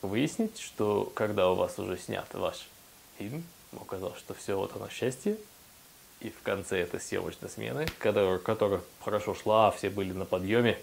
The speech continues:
и в конце вот так об, об, на всём скаку об стену.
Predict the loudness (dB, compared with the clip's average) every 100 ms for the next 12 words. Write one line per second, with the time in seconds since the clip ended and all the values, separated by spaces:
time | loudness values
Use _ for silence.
0 | -6 -8 2 2 4 2 2 4 4 4
1 | 2 2 -2 -10 -4 2 2 2 2 2
2 | 0 -2 -2 0 -2 0 -4 -4 -2 0